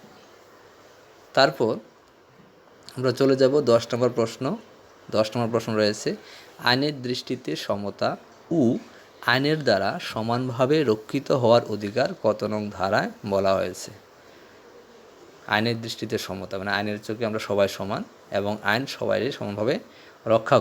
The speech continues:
করবে, এই যে অধিকারটা কত নং ধারা রয়েছে? এই অধিকারটা রয়েছে,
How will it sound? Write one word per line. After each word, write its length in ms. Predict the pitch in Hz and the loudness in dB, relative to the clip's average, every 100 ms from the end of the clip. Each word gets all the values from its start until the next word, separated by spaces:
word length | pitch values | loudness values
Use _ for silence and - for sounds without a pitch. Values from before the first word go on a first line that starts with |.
| 95 | 2
করবে, 240 | 87 92 - - | -8 -10 -18 -8
এই 120 | 131 135 | -4 -4
যে 80 | 143 113 | -4 -4
অধিকারটা 480 | 104 101 104 98 101 90 | -4 -4 -4 -2 -4 -2
কত 140 | 117 117 120 | -2 -2 -4
নং 80 | 120 | -4
ধারা 160 | - 120 120 | 0 2 4
রয়েছে? 300 | 120 - 180 254 - - - - - | 2 0 -4 -4 -16 -20 -20 -14 -4
এই 60 | 98 | -2
অধিকারটা 360 | 95 95 95 98 | 0 -2 2 2
রয়েছে, 380 | 95 92 - | 2 0 -2